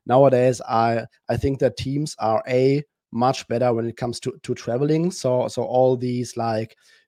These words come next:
um, crossing several time zones and stuff like that, I don't think that it really matters, uh, t-, too much. Um, so most of the stuff is probably priced in. And I, I also think that the Falcons traveling home from London is,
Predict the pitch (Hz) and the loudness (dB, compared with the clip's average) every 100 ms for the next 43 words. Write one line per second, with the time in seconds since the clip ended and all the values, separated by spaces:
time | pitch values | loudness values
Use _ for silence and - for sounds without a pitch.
0 | - 110 110 110 110 - 123 117 127 117 | -8 -4 -2 -4 -6 -4 -2 -2 -4 -4
1 | 123 123 117 120 120 117 113 113 113 113 | -2 -2 -2 -2 -2 -2 -2 -2 -4 -6
2 | - 110 123 113 107 117 113 - - _ | -8 -8 -8 -8 -4 -4 -6 -14 -20 _
3 | - 120 131 147 135 131 127 123 120 - | -6 2 2 4 2 2 2 2 -2 -8
4 | 120 123 127 127 127 113 98 117 123 127 | -8 -2 0 0 -2 -6 -4 0 4 4
5 | 123 - - - _ - 117 110 113 110 | 2 -2 -10 -14 _ -8 -4 -4 -4 -8
6 | 110 - - - 139 123 156 - _ _ | -12 -20 -12 -4 0 2 2 -2 _ _
7 | _ _ - 127 127 127 127 - 127 123 | _ _ -4 0 2 2 0 0 2 4
8 | 120 120 120 _ _ _ _ _ - 151 | 4 2 0 _ _ _ _ _ 4 4
9 | 165 135 123 - 120 120 - 123 120 120 | 4 0 -4 -2 -2 -2 -4 -2 0 0
10 | 117 - 113 110 - 123 123 123 117 123 | -2 -4 -6 -6 -6 -4 -2 -4 -6 -4
11 | 110 113 107 - - 95 123 120 127 131 | -4 -4 -8 -14 -12 -8 -2 2 4 4
12 | 127 120 120 117 113 113 - 117 113 117 | 0 -4 -4 -4 -4 -6 -4 -6 -6 -6
13 | 113 139 143 143 127 139 135 131 123 117 | -4 2 2 2 -4 0 2 2 2 0
14 | 123 127 - 123 110 110 110 113 - - | -2 -4 -6 -8 -4 -4 -6 -10 -10 -14